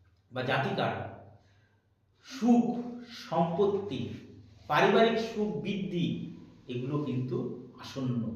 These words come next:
খুব শীঘ্রই এগুলো পেতে চলেছেন। ব্যবসায় ভালো মুনাফা অর্জন করতে পারেন।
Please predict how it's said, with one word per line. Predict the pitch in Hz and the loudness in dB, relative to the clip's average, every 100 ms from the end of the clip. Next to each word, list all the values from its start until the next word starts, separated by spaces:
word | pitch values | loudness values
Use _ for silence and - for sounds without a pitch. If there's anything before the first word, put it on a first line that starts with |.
| - - - - - | -8 -14 -20 -20 -12
খুব | 165 160 | -4 -4
শীঘ্রই | - 175 165 175 165 | -2 -4 -2 6 6
এগুলো | 151 151 247 - 117 - | 6 6 6 4 -4 -2
পেতে | 143 127 | 0 0
চলেছেন। | - 107 101 - - - - - - - - | 0 -2 -4 -6 -10 -14 -18 -20 -20 -20 2
ব্যবসায় | 131 151 - - 185 185 - - | 8 10 8 6 8 8 8 4
ভালো | - 156 202 - | 4 6 8 6
মুনাফা | - 214 226 202 185 | 4 6 6 6 6
অর্জন | 170 165 165 156 | 6 4 0 -2
করতে | 147 147 | -2 -2
পারেন। | 139 123 107 | -2 0 0